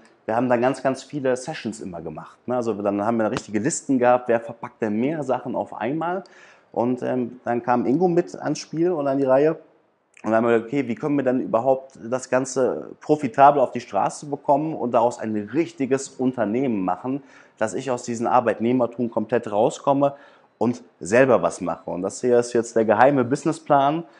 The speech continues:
ähm, den wir da geschrieben haben. Ne, also ich war bei Ingo, hab ein Beratungsgespräch aufgenommen oder mit ihm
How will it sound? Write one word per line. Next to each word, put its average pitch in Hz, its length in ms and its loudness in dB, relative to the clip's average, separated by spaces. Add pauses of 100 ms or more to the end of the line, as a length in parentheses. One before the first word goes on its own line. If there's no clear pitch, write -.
(340)
ähm, 123 320 0
den 131 180 4
wir 131 80 6
da 131 140 10
geschrieben 135 460 -2
haben. 135 400 2
Ne, 131 60 0
also 117 200 0
ich - 160 -8
war 104 320 4
bei 104 140 2
Ingo, 180 260 4
hab 123 140 2
ein 104 60 0
Beratungsgespräch 139 960 0
aufgenommen 123 540 -2
oder 107 180 2
mit 101 220 -6
ihm 120 300 -2